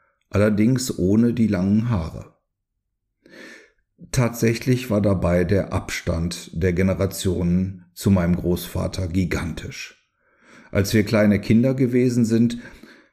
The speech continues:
passte er noch gut auf mich und meine Geschwister auf. Aber spätestens als Jugendliche konnten wir im Prinzip gar nicht mehr mit ihm reden. Die hedonistische Jugendkulturen der siebziger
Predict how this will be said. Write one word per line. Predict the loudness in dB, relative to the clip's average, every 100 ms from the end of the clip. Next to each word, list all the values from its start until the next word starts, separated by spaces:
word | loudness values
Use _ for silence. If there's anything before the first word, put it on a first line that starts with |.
| _ _ _ _
passte | -2 -2 -2 -6
er | -2
noch | -2 -2 -2
gut | 0 0
auf | -2 -2 2
mich | 0 0
und | 0 0
meine | 2 2 2
Geschwister | 0 -4 -6 -6 -8 -8
auf. | -8 -10 -12 -20 _ _ _ _ _ _ _ -4
Aber | 0 0
spätestens | 2 0 2 0 0 0 0 0
als | 0 -2 -2 0
Jugendliche | 2 2 0 -2 0 0 0 -6 -20 -20 _
konnten | -2 -2 0
wir | 0
im | 2 0
Prinzip | 2 0 0 0 2 2 -2
gar | 0 2
nicht | 2 0 -4 -12 -6
mehr | -4 -2 -4 -4
mit | -4 -2
ihm | 0 2
reden. | 2 0 -2 -6 -8 _ _ _ _ _ -20 -20 _
Die | 2
hedonistische | 2 2 2 2 0 -4 -2 -2
Jugendkulturen | 0 0 2 2 2 0 0 0 0 2 2
der | 2 0
siebziger | -2 -4 -4 -2 0 0 -2 -6